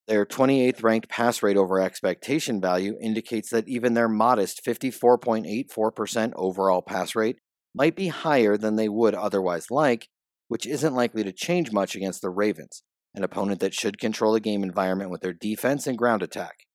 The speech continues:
That puts a relative ceiling on the number of total offensive plays expected from this game environment, and a cap on most of the offensive skill position players on the Panthers as well.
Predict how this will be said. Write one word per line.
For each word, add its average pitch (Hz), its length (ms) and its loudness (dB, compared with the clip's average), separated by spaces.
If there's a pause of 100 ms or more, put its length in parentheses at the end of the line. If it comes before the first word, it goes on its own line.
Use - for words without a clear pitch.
(360)
That 117 160 4
puts 127 240 2
a 123 40 8
relative 120 460 6
ceiling 127 460 2
on 110 80 4
the 107 60 4
number 110 280 4
of 101 60 0
total 101 320 2
offensive 95 420 -2
plays 95 280 -2
expected - 460 -4
from - 140 -8
this 95 180 -6
game 101 240 -4
environment, 113 540 0 (380)
and 113 240 2
a 127 40 0
cap 107 320 0
on 104 160 4
most 98 220 2
of 98 80 -6
the 95 100 0
offensive 90 420 0
skill 117 200 0
position 107 460 -2
players 92 320 0
on 95 100 -2
the 92 80 -2
Panthers 87 460 -6
as 87 160 -10
well. 95 280 0